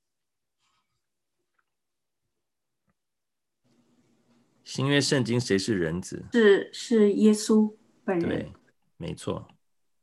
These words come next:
Speaker 1: 耶稣，耶稣他在福音书里，我们看见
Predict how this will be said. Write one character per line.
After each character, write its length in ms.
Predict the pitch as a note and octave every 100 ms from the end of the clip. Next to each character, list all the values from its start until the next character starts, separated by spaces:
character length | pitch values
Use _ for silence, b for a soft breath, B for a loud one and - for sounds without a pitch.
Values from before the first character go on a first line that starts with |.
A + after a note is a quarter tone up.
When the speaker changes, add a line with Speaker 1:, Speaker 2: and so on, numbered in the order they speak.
| _ _ _ _ _ _ _ _ _ _ _ _ _ _ _ _ _ _ _ _ _ _ _ _ _ _ _ _ _ _
Speaker 1:
耶 260 | F#2+ F2+ F#2+
稣， 380 | - - F2+ G2 _ _ _ _ _ _ _ _ _ _
耶 280 | - A#2 C#3
稣 640 | C#3+ - - C#3 C#3 C#3 b b b b b
他 640 | - C3+ C#3 C#3 C#3 C#3 -
在 200 | - A#2
福 240 | - A2+
音 120 | B2+ B2
书 200 | - A#2+
里， 160 | G2+
我 120 | F2+
们 200 | E2+ F#2
看 340 | F#2+ - A2+ G2
见 320 | A#2 G#2